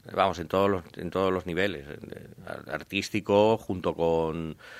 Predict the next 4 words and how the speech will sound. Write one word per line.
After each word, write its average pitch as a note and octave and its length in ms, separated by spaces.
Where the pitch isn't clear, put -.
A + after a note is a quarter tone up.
con E2+ 500
dramatizaciones F#2 1080
de, E2+ 760
de, D#2 560